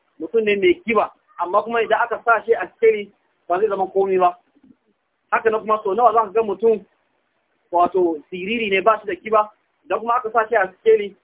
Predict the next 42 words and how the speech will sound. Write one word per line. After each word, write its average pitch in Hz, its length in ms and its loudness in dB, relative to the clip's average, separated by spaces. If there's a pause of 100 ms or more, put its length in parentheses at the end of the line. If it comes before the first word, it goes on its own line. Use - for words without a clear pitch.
(180)
za 190 120 -2
a 190 40 2
gan 185 200 -6
cewa 185 340 -2 (180)
ya 156 160 0
yi 165 120 -2
nauyi. 151 300 -4 (460)
Haka 214 180 0
nan 214 100 -2
kuma 220 140 -4
akwai 233 240 -2
hadisi 208 260 -4
Ibn 220 160 0
Mas'ud 190 440 -4 (480)
inda 214 240 2
wata 190 300 -2
rana 214 260 2
ya 220 200 4
zo 220 160 4
wucewa, 196 440 0 (420)
ah, 180 220 -2 (180)
sai 220 100 2
kuma 226 260 0
ana 226 240 0
ta 220 100 -2
iska, 208 440 -4
sai 220 80 2 (120)
iska 254 180 -8
na 196 180 0
ta 226 120 2
yi 220 100 2
kamar 202 320 -2 (460)
zai 196 260 2
fadi 208 240 0
daga 170 160 -4
iskan. 190 340 -4 (360)
Ah, 175 160 -6
iska 233 180 -6
na 196 100 2
ta 233 120 -4
daga 220 340 0 (320)
rigansa, 202 520 0